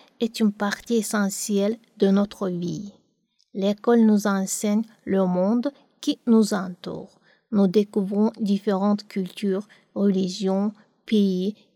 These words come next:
et modes de vie. Est-ce que l'école, ça sert juste à travailler ? Non, pas seulement. L'école nous permet de nous faire des amis.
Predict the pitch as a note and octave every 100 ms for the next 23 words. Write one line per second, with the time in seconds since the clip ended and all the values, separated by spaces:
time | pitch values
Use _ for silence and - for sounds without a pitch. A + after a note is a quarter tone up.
0 | - G#3+ - A3 B3+ A#3+ G3 F#3+ F#3 F3
1 | E3+ F#3 - _ _ _ _ _ _ _
2 | _ _ _ _ _ - _ _ _ _
3 | _ _ D4+ D#4 - - A3 F3+ A#3 G3+
4 | G3+ - G#3+ - - - A3 - A3 -
5 | - G3+ G#3 G3+ - _ _ - G3+ -
6 | G3+ F#3+ F#3+ G3 A#3 C#4 _ _ _ _
7 | _ _ _ _ A#3+ G3+ A3+ A#3 A3 A3
8 | _ _ _ - C4 C4 - F#3+ F3+ E3
9 | D3+ - _ _ _ _ _ _ G#3+ G#3+
10 | A3 C4 C4+ B3 A3+ A3 - G#3+ G3 G3
11 | G#3+ G#3+ G#3 F3+ G#3 G3 G3 A3 A3+ -
12 | G3+ G#3 F#3+ F#3+ F3+ E3 D3 G#3+